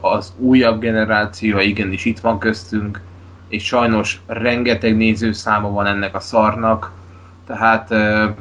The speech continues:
az ugyanúgy megmarad, és egy jobb próbál felemelkedni, meglátjuk, hogy milyen nagyobb, milyen sikerrel. Én nagyon-nagyon reménykedve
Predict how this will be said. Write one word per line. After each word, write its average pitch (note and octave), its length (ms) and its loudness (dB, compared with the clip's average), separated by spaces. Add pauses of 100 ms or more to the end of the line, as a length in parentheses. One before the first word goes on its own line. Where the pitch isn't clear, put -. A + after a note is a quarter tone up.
(560)
az B2 180 -4
ugyanúgy D3 320 4
megmarad, A#2+ 640 2
és A#2 260 -2
egy G#2+ 200 2
jobb A2+ 400 2
próbál A2 420 2
felemelkedni, B2+ 1040 0
meglátjuk, A2 540 0
hogy G#2 180 0
milyen G#2 220 2
nagyobb, G2+ 220 -4 (280)
milyen A2 340 0
sikerrel. A#2+ 840 2
Én G#2+ 160 0
nagyon-nagyon A#2+ 540 2
reménykedve A#2+ 800 0